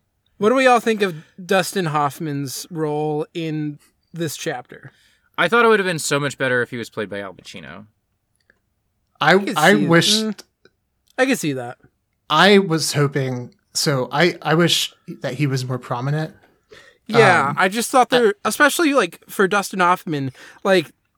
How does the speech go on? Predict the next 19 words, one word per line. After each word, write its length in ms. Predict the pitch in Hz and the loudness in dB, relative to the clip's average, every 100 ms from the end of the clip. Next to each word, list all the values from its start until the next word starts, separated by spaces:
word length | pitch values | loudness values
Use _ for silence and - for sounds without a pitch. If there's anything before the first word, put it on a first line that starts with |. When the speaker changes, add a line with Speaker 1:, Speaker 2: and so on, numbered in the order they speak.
| _ | _
Speaker 3:
How 120 | - | 2
do 80 | 185 | 4
you 100 | 240 | 4
cast 380 | - 180 175 - | 4 4 4 2
Dustin 320 | 151 147 160 | -2 -2 0
Hoffman 340 | 135 135 160 139 | 2 0 0 -2
as 100 | 120 | -2
a 60 | 117 | -6
desk? 540 | 113 101 - - - _ _ _ _ _ _ _ _ _ | -8 -10 -8 -10 -12 _ _ _ _ _ _ _ _ _
That's 220 | 156 160 185 | -4 0 0
what 60 | |
Speaker 1:
Yeah. 80 | 156 | 0
Speaker 3:
I 40 | 139 | -2
don't 120 | 135 | -6
understand. 600 | 131 127 - 113 107 143 _ _ _ _ _ _ _ _ _ _ _ _ _ _ - | -8 -6 -6 -8 -14 -16 _ _ _ _ _ _ _ _ _ _ _ _ _ _ -12
Speaker 2:
Uh, 80 | 190 160 196 | -12 -12 -18
y-, 140 | 208 - - _ | -20 -20 -20 _
but 140 | 226 - | -4 -2
see, 400 | 262 247 180 | 0 0 -2